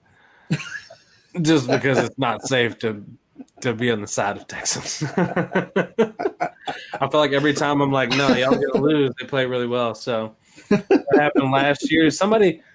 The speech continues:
somebody asked me, I think it might have been the same game that somebody asked me about last year. The guy that I used to work at, uh, work with at the, uh, the, the place we won't talk about. Um, <laughs> yeah, he always asked me about football games. I think he asked me about this one too.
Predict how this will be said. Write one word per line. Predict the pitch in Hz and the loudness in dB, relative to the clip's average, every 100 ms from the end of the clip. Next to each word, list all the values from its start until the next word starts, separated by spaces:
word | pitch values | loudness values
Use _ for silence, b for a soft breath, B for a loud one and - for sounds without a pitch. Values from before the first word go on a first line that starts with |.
| b | b
somebody | - 415 403 | -2 2 4
asked | 403 415 - | 2 0 0
me, | 381 | -4
I | - | -2
think | 427 381 | -2 -2
it | |
might | 294 302 | -4 -6
have | 294 | -2
been | 226 | -2
the | 226 220 | -2 -4
same | - 185 208 160 | -2 -2 -2 -2
game | 147 190 196 | -2 -2 -2
that | 143 | -4
somebody | 156 131 127 | -6 -6 -4
asked | 123 120 - | -4 -4 -6
me | |
about | 123 120 113 | -6 -6 -4
last | 117 120 120 - | -4 -4 -6 -8
year. | 120 | -10
The | |
guy | 110 123 123 | -6 -4 -4
that | 123 | -4
I | |
used | 120 123 | -6 -8
to | 123 | -6
work | 120 113 | -6 -6
at, | 117 117 _ _ _ _ - | -6 -8 _ _ _ _ -12
uh, | 117 110 | -8 -8
work | 110 120 113 | -4 -6 -6
with | 117 110 | -10 -8
at | 110 - | -12 -10
the, | 110 104 104 | -14 -12 -12
uh, | 101 _ _ _ _ _ _ | -14 _ _ _ _ _ _
the, | 98 98 90 | -20 -18 -16
the | |
place | 98 123 107 | -8 -6 -6
we | 107 | -8
won't | 107 | -8
talk | 120 110 | -6 -6
about. | 101 104 - b b b b | -6 -10 -12 b b b b
Um, | 131 123 117 113 - - | 0 2 2 2 0 0
<laughs> | - | -2
yeah, | - 156 | 2 4
he | 160 175 | 4 4
always | 170 165 151 | 4 2 4
asked | 151 139 | 4 4
me | 151 | 0
about | 143 139 | 0 0
football | 147 135 135 | -2 -2 0
games. | 131 135 127 | 0 0 0
I | 131 | -2
think | 131 143 | -2 -2
he | 135 | 2
asked | 131 123 | 2 0
me | 127 | -4
about | 120 117 - | -4 -4 -4
this | 123 123 | -8 -8
one | 120 110 | -8 -8
too. | - 123 117 107 | -6 -2 0 -2